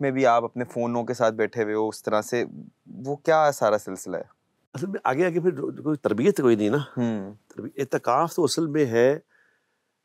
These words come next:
Speaker 2: कि भी मैं इत्तिकाफ में बैठ गया हूँ, अब मैं लोगों से बिल्कुल ही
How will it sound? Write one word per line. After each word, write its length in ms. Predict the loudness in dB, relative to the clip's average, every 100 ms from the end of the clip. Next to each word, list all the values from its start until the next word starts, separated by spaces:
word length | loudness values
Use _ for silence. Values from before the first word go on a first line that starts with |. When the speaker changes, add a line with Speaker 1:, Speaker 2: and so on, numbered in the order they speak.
| _ _
Speaker 2:
कि 100 | -2
भी 100 | 0
मैं 300 | 0 2 2
इत्तिकाफ 480 | 0 -2 -2 -2 -2 -6
में 140 | -4
बैठ 280 | 0 0 0
गया 180 | 0 0
हूँ, 220 | 0 -2
अब 160 | -2 -2
मैं 220 | -2 -2
लोगों 460 | -2 -2 0 2 0
से 160 | 0
बिल्कुल 760 | -4 2 2 4 -2 _ 2 4
ही 100 | 4